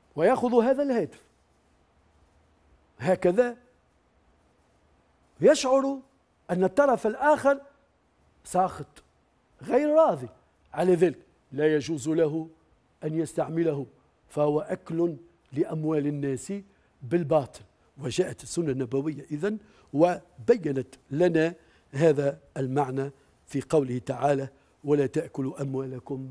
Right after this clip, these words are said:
بينكم بالباطل". الدور الأخير هو إنشاء،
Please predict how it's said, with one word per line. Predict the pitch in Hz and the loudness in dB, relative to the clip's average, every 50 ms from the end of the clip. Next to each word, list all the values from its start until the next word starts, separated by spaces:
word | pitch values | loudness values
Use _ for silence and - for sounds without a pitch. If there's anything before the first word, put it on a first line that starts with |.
| 131 131 117 | -16 -12 -8
بينكم | 143 143 139 135 135 123 - - 135 135 139 135 131 131 | -6 -4 -4 -6 -8 -10 -8 -8 -8 -8 -8 -12 -10 -10
بالباطل". | 214 220 156 143 135 120 - - - _ _ _ _ _ _ _ _ _ _ _ _ _ _ _ _ _ _ _ _ _ _ _ _ _ 175 | -8 -6 -6 -6 -8 -8 -14 -20 -20 _ _ _ _ _ _ _ _ _ _ _ _ _ _ _ _ _ _ _ _ _ _ _ _ _ 0
الدور | 175 143 135 262 277 240 220 220 - - _ _ - _ _ _ _ _ _ _ - | 0 4 6 6 6 6 2 -2 -6 -14 _ _ -20 _ _ _ _ _ _ _ 2
الأخير | 208 208 - - 139 - - 185 202 220 226 - - _ _ _ _ _ _ _ - | 2 2 2 -2 -8 -2 -2 0 0 0 -2 -4 -10 _ _ _ _ _ _ _ -4
هو | 143 185 208 196 190 190 185 185 185 - _ _ _ _ _ _ _ _ 190 | -2 0 2 4 4 4 4 0 -6 -14 _ _ _ _ _ _ _ _ -6
إنشاء، | 175 170 143 - - - 135 120 101 87 | -6 -6 -6 -8 -8 -10 -10 -12 -12 -18